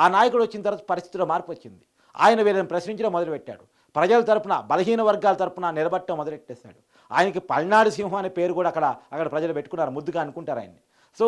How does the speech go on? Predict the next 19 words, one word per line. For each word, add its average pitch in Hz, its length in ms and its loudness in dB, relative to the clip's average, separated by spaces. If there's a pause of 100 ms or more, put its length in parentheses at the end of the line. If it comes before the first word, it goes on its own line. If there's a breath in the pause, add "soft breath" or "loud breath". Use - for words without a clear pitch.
(140)
అక్కడ 208 180 0 (500 soft breath)
ఎప్పుడైతే 240 380 4 (160)
కోడెల 226 240 4
శివప్రసాదరావు 202 800 -2
నాయకత్వంలో 185 500 -4
అక్కడ 165 220 -8
తిరుగుబాటు 185 420 -4
వచ్చిందో 175 400 -10 (460 soft breath)
అక్కడ 240 220 -2 (580)
పెత్తందారుల 214 500 2
పెత్తనం 180 540 -4
తగ్గిపోయింది. 196 500 -4 (240)
ఖచ్చితంగా 202 380 -6
సామాన్యులు, 180 600 -2
బలహీన 156 360 -2
వర్గాలు 156 440 -4 (380 soft breath)
పెద్ద 180 200 0
ఎత్తున 240 240 2
ఎన్నికల్లో 185 500 -4